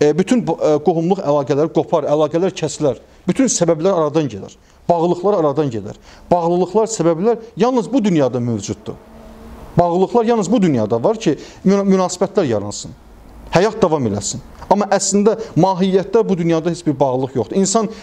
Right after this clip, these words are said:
başqa bir hadisə gəldikdə, dəhşətli bir hadisə, qəfil bir hadisə gələndə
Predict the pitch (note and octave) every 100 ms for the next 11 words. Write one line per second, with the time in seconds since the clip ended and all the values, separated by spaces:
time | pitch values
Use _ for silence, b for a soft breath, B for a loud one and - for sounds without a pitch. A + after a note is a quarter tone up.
0 | B G3 - G#3+ F3 F3 D#3+ - D#3 C#3
1 | B2 A#2+ - G3+ G#3 B B - G#3 -
2 | - F3+ D#3 C3 C#3 C3+ C3+ A#2+ F#3 D3+
3 | C#3+ C#3 D3+ - D3+ C3+ C3+ E3+